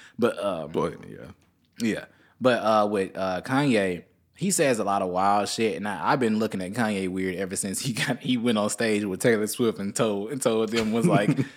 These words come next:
Speaker 2: "This
Speaker 1: said,
Speaker 2: isn't your award." <laughs>
Speaker 1: he just, like, it basically was like, it was like, "Ah,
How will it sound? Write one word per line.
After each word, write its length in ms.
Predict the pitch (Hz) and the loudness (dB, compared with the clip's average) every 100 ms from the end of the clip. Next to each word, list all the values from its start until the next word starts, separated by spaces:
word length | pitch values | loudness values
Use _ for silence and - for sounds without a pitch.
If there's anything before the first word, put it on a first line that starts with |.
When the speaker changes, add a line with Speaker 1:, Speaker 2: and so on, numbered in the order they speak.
| - - - - 127 | -12 -10 -12 -4 4
Speaker 2:
"This 180 | 151 160 | 6 8
Speaker 1:
said, 180 | - 131 | 8 8
Speaker 2:
isn't 80 | 120 | 8
your 140 | 117 | 6
award." 320 | 110 123 113 - | 6 6 6 6
<laughs> 40 | |
Speaker 1:
he 340 | 170 - 156 147 | 6 6 4 6
just, 160 | 196 - | 8 8
like, 180 | 185 202 | 8 8
it 120 | 226 | 6
basically 520 | 196 226 208 175 180 | 8 8 6 2 6
was 160 | 175 - | 8 8
like, 240 | 143 139 | 8 8
it 80 | 139 | 6
was 100 | 147 | 4
like, 240 | 123 107 104 | 2 0 0
"Ah, 520 | 113 113 107 98 98 | 2 4 6 4 0